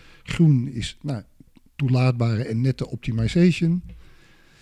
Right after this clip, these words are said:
Dan heb je rood, dat is echt de, de ontduiking, de evasion. En daartussenin zit de avoidance, ofwel het agressieve. En waar je eerder moest denken aan de grens van, ja, is het nou avoidance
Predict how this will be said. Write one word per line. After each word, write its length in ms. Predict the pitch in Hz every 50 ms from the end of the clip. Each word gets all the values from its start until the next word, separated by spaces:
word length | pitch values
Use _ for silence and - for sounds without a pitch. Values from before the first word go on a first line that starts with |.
| _ _ _ _ _ _
Dan 120 | - 123
heb 140 | 113 107 -
je 180 | - 117 110 113
rood, 420 | 135 151 156 143 - - - - -
dat 180 | - 117 110 -
is 120 | 123 -
echt 220 | 123 107 - - -
de, 220 | 123 117 113 -
de 100 | 107 -
ontduiking, 560 | - 139 131 156 160 170 170 - - 170 165
de 80 | 135 143
evasion. 480 | 139 127 117 131 143 151 - - 143 131
En 80 | 135
daartussenin 800 | 131 123 117 - 156 143 - 151 151 147 160 165 160 165 170 165
zit 440 | - - - 151 139 135 - - -
de 320 | - 131 127 131 131 131 -
avoidance, 600 | - 120 101 131 135 120 110 104 107 101 - -
ofwel 300 | - 123 - 135 131 123
het 180 | 131 117 - -
agressieve. 580 | 135 - - - - - 170 139 107 104 98 - _ _ _ _ - - - - - - _ - -
En 420 | - 143 139 139 143 143 143 - - - - -
waar 240 | 127 135 147 143
je 220 | 139 139 143 - - _
eerder 280 | - 175 180 185 165 165
moest 240 | 151 147 135 - 127
denken 500 | 139 143 139 135 127 - 135 - - -
aan 180 | 135 127 123
de 60 | 127 123
grens 460 | - - - 151 139 135 - - -
van, 360 | - 143 135 131 123 127 - -
ja, 160 | - 127 120
is 120 | - 135
het 120 | 143 139 123
nou 360 | 135 135 131 131 131 - - - _
avoidance 720 | - 131 110 143 156 156 156 139 135 131 123 - - -